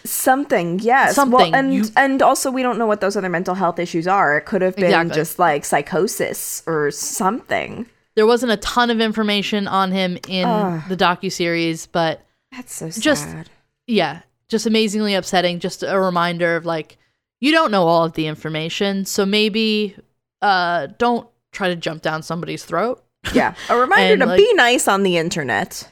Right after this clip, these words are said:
Speaker 1: I
Speaker 2: Yeah.
Speaker 1: know it seems like an oxymoron. Just do it.
Speaker 2: It just seems like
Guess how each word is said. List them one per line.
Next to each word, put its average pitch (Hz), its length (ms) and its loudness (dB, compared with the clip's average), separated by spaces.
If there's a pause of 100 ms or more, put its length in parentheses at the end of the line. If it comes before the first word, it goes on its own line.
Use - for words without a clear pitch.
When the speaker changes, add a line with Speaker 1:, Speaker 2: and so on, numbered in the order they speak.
(120)
Speaker 1:
I 220 80 2
Speaker 2:
Yeah. 311 240 6
Speaker 1:
know 330 80 4
it 233 140 4
seems 196 320 2
like 156 120 2
an 160 100 0
oxymoron. 143 840 0
Just - 240 0
do 254 200 2
it. - 380 -4 (200)
Speaker 2:
It 311 140 2
just 359 180 2
seems 359 300 -4
like 339 200 -2